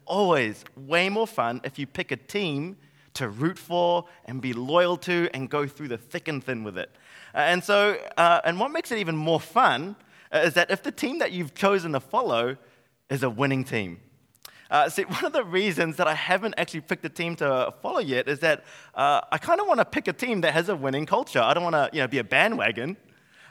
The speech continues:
uh, but I do wanna pick a winner. Uh, I wanna pick a team, uh, that will <laughs> be really fun to support. And it got me thinking this week, this past week,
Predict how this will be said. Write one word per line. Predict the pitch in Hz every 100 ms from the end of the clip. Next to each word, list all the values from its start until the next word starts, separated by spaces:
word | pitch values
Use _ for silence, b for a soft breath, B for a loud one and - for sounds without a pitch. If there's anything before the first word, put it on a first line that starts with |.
| -
uh, | 127
but | 135
I | 135
do | 175
wanna | 202 214
pick | - 139 143 - -
a | -
winner. | 117 135 92 _ _ _ B B B
Uh, | 127 127
I |
wanna | 151 185
pick | 202 190 175
a |
team, | - - 220 165 151 156
uh, | - 135 127
that | 143 139
will | 156 170 165 160
<laughs> | -
be | 151 165
really | 147 160 196
fun | - 135
to | 151
support. | 170 - 196 - B B
And | 214
it | 233
got | 339
me | 370
thinking | 190 202 180
this | 151 139
week, | 107 -
this | -
past | 131 -
week, | 104 -